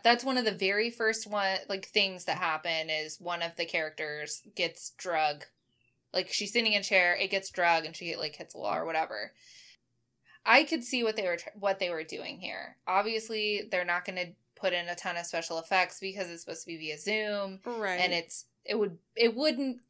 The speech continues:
Speaker 1: it would be so out of place if it was overproduced. And I guess
Speaker 2: Oh, yeah.
Speaker 1: I guess that's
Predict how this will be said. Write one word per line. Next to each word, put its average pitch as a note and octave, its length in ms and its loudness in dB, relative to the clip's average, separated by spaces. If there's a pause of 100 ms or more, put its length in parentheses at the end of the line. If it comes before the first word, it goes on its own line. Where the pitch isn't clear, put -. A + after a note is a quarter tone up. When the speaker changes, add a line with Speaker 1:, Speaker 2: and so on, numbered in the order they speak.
(920)
Speaker 1:
it G#3+ 120 6
would A3 200 4
be A3+ 200 0
so G#3+ 460 4
out G3+ 140 4
of G3 200 -2
place - 800 2 (240)
if G3+ 140 -4
it F3+ 100 0
was F3 240 -4
overproduced. E3 1040 -6 (100)
And G#3 140 4
I G3+ 120 8
guess G#3+ 300 6
Speaker 2:
Oh, F#3 100 0
yeah. G3 500 -4 (100)
Speaker 1:
I G#3 100 6
guess C4+ 240 4
that's C4+ 480 2